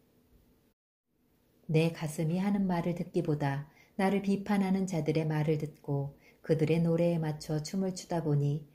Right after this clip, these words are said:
옳은 일을 하지 않고 있다는 두려움이, 사람들을 실망시킬지도 모른다는 걱정이 다시 내 마음을 흔들어댔다. 또다시 마음이 불안해졌고 길을 잃을 것 같았고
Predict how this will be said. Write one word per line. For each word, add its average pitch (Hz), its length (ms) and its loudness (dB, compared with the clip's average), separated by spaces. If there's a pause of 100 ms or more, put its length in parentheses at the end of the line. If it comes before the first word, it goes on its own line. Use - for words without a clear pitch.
(240)
옳은 196 360 2
일을 160 300 2
하지 185 220 -4
않고 156 360 0
있다는 147 640 -2
두려움이, 147 680 0 (460)
사람들을 156 500 2
실망시킬지도 196 920 0
모른다는 165 520 0
걱정이 151 640 0
다시 151 360 -4
내 151 240 2
마음을 143 600 -2
흔들어댔다. 156 800 -4 (1400)
또다시 160 400 0
마음이 170 400 2
불안해졌고 160 920 -2 (280)
길을 190 400 2
잃을 185 260 0
것 160 160 -2
같았고 151 720 -6